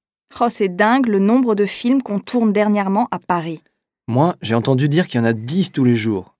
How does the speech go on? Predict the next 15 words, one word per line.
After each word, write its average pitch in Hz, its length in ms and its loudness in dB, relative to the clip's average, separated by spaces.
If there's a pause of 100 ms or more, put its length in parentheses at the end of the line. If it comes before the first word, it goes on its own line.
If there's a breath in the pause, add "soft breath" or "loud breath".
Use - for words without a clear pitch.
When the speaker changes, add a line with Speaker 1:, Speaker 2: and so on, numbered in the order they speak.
(120)
Speaker 2:
mais - 120 -14
pas 139 160 2
seulement 139 360 2
des 110 100 2
longs 92 120 -4
métrages. 127 520 0 (480)
Il - 40 -8
y - 20 -4
a 92 40 -2
aussi 95 180 -6
des 95 80 -6
courts 139 220 0
métrages, 151 600 2
des 117 120 -6
publicités, 147 840 -2